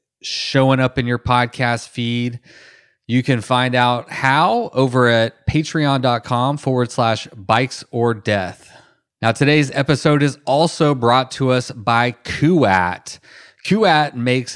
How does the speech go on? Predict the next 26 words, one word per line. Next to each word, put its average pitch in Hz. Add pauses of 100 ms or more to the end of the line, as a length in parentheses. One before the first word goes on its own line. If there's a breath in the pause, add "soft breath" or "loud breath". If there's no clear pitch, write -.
bike 110
racks, 107
if 110
you 107
didn't 98
know. 101
They're 107
the 107
bike 107
rack 107
that 101
I've 104
been 101
using 101
for 101
many 101
years 98
now. 98
I'm 104
actually 151
an 127
ambassador 95
for 92
Kuat. 85 (100)
Shout 147
out. 135